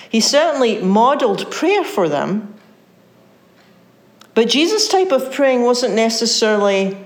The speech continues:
you know, "Here's a couple paragraphs, pray this," right? Initially, that was not the way he taught his disciples to pray. He would just go off to a quiet place.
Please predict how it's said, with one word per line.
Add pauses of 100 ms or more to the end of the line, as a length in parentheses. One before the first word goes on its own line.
(280)
you
know,
"Here's
a
couple
paragraphs,
pray
this," (420)
right?
Initially, (300)
that
was
not
the
way (300)
he
taught
his
disciples
to
pray.
He
would
just
go
off
to
a
quiet
place.